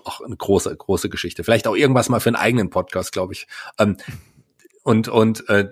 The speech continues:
F-, Flair war quasi immer der große Name, der gegen die W W F stand. Der, der nie zur W W F gegangen ist, bis zu dem Zeitpunkt,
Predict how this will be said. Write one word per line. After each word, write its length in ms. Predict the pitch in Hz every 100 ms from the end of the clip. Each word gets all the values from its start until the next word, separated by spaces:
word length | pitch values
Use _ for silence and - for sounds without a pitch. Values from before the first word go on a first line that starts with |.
| -
F-, 300 | 104 - - -
Flair 440 | - 117 120 147
war 340 | 107 127 139 -
quasi 280 | 123 113
immer 220 | 120 135 123
der 240 | 123 117
große 420 | - 107 110 -
Name, 360 | 98 92 107 104
der 220 | 98 98
gegen 480 | 92 98 101 101 92
die 120 | 110
W 120 | 98
W 120 | 90 78
F 260 | 90 -
stand. 440 | - - 82 85 95
Der, 140 | 107
der 140 | 107 98
nie 380 | 110 117 156 - -
zur 140 | - 113
W 40 |
W 40 |
F 140 | 113 -
gegangen 280 | 120 98 110
ist, 120 | -
bis 240 | 180 -
zu 100 | -
dem 160 | 123 107
Zeitpunkt, 420 | 107 101 110 101